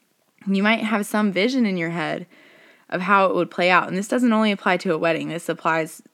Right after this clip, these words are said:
to, like, an event you're putting on at work or, like, a hard conversation you think you might have, and you, like, uh, have things that you want to make sure you say or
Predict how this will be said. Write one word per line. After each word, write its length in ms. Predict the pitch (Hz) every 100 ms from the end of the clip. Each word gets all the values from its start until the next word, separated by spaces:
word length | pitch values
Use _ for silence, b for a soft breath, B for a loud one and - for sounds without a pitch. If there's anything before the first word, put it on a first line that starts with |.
| -
to, 300 | - 170 156
like, 500 | 151 147 - - _ _ _ b b b b b b b b -
an 140 | 180
event 240 | 190 214 214
you're 100 | 214
putting 260 | 247 247
on 180 | 247 269
at 100 | 262
work 680 | 294 302 277 220 190 170 -
or, 400 | - 170 180 180
like, 320 | 175 175 180 -
a 60 | 190
hard 340 | - 233 226
conversation 960 | - 254 240 269 - 302 285 - 247 233
you 120 | 202
think 300 | 202 190 -
you 80 | 180
might 240 | 165 160
have, 540 | 160 175 156 156 151 151
and 180 | 156
you, 120 | 165 160
like, 320 | 160 156 - b b b b b b b b b _ _ _
uh, 500 | - 175 170 165 160
have 640 | 170 - - - 196 185 202
things 380 | 208 202 196 190
that 100 | 170
you 160 | 185
want 320 | 180 185 185
to 240 | - 208 190
make 240 | 185 180
sure 760 | - - 190 185 180 180 175 - B B B B B _ _ _ _ _ -
you 100 | 160
say 880 | - 240 254 247 247 240 240 247
or 640 | 240 - 160 156 156 156